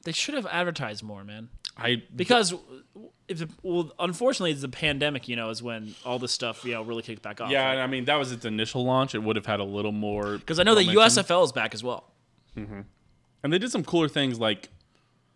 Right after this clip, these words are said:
Speaker 2: like,
Speaker 1: The
Speaker 2: they let
Speaker 1: rules.
Speaker 2: you
Speaker 1: The overtime rules, especially.
Speaker 2: Yeah, and they, like, let you, uh, get in on the, uh,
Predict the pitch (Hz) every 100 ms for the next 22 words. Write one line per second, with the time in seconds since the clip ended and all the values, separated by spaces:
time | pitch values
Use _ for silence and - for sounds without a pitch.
0 | _ _ _ _ _ _ - 117 127 117
1 | 117 113 - 113 - 123 135 143 139 113
2 | 87 92 - 104 - - - _ _ _
3 | _ - 117 123 120 120 123 120 120 113
4 | 117 120 117 110 104 98 92 92 _ _
5 | _ _ _ _ _ _ _ _ - 123
6 | 117 110 107 107 101 101 101 101 98 104
7 | 101